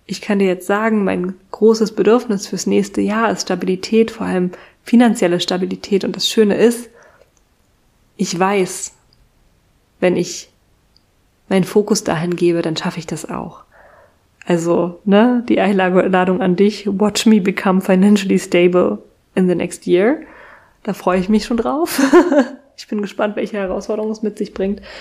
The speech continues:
Aber ja, das war, der Oktober war mein Wake-up-Call. Nochmal all in zu gehen.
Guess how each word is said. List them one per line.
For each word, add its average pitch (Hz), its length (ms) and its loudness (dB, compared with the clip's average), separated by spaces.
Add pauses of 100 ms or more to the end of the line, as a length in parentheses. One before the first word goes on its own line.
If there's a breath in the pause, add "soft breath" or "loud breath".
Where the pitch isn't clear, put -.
(560 loud breath)
Aber 190 240 2
ja, 180 180 2
das 175 240 -6
war, 175 440 -2
der 190 200 -2
Oktober 196 380 -2
war 180 120 0
mein 180 340 0
Wake-up-Call. - 760 -8 (1200)
Nochmal 180 380 -2
all 175 220 2
in 180 180 -2
zu - 140 -10
gehen. 202 300 -10